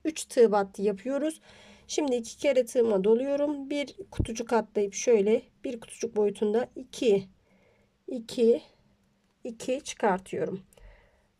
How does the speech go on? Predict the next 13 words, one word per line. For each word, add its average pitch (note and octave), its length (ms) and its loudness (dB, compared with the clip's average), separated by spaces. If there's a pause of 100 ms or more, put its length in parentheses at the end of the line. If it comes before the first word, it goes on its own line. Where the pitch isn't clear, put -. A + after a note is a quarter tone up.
(140)
Bakın A#3 220 0
şu A3+ 300 -8
şekilde A3+ 720 0 (380)
kutucuğumu A3+ 520 2
oluşturdum. F#3+ 840 2
Altı B3 340 0
zincir D#4 300 -2
çekiyorum D4 560 -2
tekrardan. C4+ 720 0 (720)
Üç, - 420 -6 (440)
dört, A3+ 460 2 (140)
beş, A#3 540 4 (260)
altı. G#3 480 0